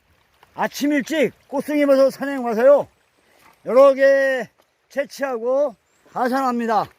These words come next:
꽃송이 버섯 잣나무 밭에서 한번 찾아보세요.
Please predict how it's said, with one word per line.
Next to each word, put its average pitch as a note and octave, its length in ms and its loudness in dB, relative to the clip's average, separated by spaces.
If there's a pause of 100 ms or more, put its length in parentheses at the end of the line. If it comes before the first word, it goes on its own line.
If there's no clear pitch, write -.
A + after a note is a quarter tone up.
(2250)
꽃송이 D#4+ 460 0
버섯 C#4 380 2 (600)
잣나무 C#4 540 -4
밭에서 B3 400 -4
한번 B3 180 -8
찾아보세요. A#3 840 -4